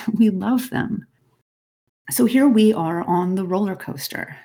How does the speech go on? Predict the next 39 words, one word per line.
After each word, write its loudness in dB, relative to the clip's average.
Have -2
you 4
ever 4
been 8
in 10
a 4
place -6
where -4
everyone -2
is -6
happy -6
at -6
the -2
dinner -2
table -2
or -2
everyone 2
is -4
safe -4
at -6
home -4
in -2
bed -4
and 0
they've -4
actually 0
said -4
goodnight, 0
or 0
you've -2
gotten -2
a -2
happy -4
call -8
from -4
your 0
child -6
who's -6
away, 0